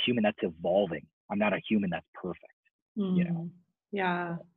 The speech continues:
Speaker 2: Thank you for sharing. I appreciate that.
Speaker 1: Absolutely.
Speaker 2: I didn't even
Speaker 1: Yeah.
Speaker 2: know that you could press someone for breach of peace. I feel like
Speaker 1: <laughs>
Speaker 2: I'm gonna start calling the cops on people and be like, "It is not peaceful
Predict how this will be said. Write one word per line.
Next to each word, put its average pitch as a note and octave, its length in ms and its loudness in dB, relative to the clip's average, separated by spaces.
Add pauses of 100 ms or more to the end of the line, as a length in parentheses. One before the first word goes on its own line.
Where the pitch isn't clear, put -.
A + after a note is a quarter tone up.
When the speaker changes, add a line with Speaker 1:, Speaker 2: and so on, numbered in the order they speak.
(240)
Speaker 2:
Thank A#3+ 160 8
you A3+ 100 2
for G#3 120 2
sharing. E3 380 2
I G3 120 0
appreciate F#3 640 -2
that. E3+ 260 4
Speaker 1:
Absolutely. C#3+ 320 0
Speaker 2:
I G#3 80 8
didn't B3+ 220 8
even G#3+ 180 8
Speaker 1:
Yeah. G3 100 10
Speaker 2:
know - 100 10
that F3 100 0
you G#3 120 6
could G3 220 4
press G#3 240 4
someone G3 300 2
for E3+ 260 6
breach F#3+ 300 6
of F3 180 0
peace. E3+ 440 4
I G#3 140 6
feel C4+ 180 8
like G3+ 220 12 (260)
Speaker 1:
<laughs> - 280 -2
Speaker 2:
I'm C4+ 80 12
gonna F#4+ 120 12
start A#3+ 300 12 (140)
calling D4+ 240 12
the A#3+ 80 8
cops E4 340 8
on B3 100 12
people A#3 140 12
and A3 100 12
be A3 60 12
like, A3 200 8
"It G4 160 12
is F#4+ 120 12
not C4 260 10
peaceful C#4 560 10